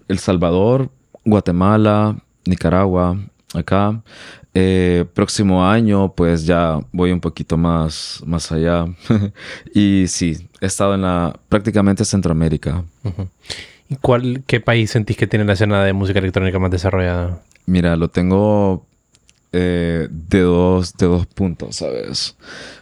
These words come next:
Speaker 1: Fíjate que en cuestión de personas que asisten a eventos o personas que sí están bastante, eh,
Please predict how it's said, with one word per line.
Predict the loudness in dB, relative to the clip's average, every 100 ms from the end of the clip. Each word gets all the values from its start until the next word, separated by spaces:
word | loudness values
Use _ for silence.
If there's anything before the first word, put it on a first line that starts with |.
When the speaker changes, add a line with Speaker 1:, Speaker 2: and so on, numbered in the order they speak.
| -8
Speaker 1:
Fíjate | -2 0 0 -2 -6
que | -2 0 2 2 2 2 0 _ -8 0
en | 2
cuestión | 2 0 0 0 2 2
de | 2 2 4 4 2 0 -4 _ -2
personas | 0 0 0 0 0 -2 -4 -8 -14 -4
que | -2
asisten | -2 -2 -2 0 2
a | 2
eventos | 2 0 -2 -2 -2
o | -2
personas | -2 0 0 0
que | -2 -4
sí | -2 0 0 0 -4 -14 -20 -16 -6
están | -4 0 0
bastante, | 0 -2 0 0 2 2 2 2 2 0 -2 -6
eh, | -4 0 2 0 -2 -4 -8 -10